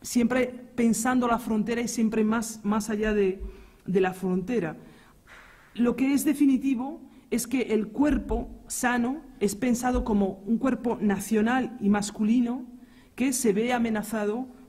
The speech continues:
por el indígena, por la mujer o por la alteridad cultural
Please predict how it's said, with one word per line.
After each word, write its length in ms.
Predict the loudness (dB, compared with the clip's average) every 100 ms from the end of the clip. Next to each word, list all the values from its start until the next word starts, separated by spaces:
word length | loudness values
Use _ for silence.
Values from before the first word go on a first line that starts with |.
| 0
por 320 | 0 0 0
el 140 | 2
indígena, 720 | 4 4 2 0 -2 -2 -4 -6 -14 -20 -20 _
por 200 | -4 -2
la 100 | 0
mujer 500 | 0 0 -2 -2 -4 -10 -20 -20 -20 -20 _
o 260 | 0 0
por 160 | -2 0
la 80 | 2
alteridad 420 | 2 2 2 2
cultural 580 | 0 0 0 0 -2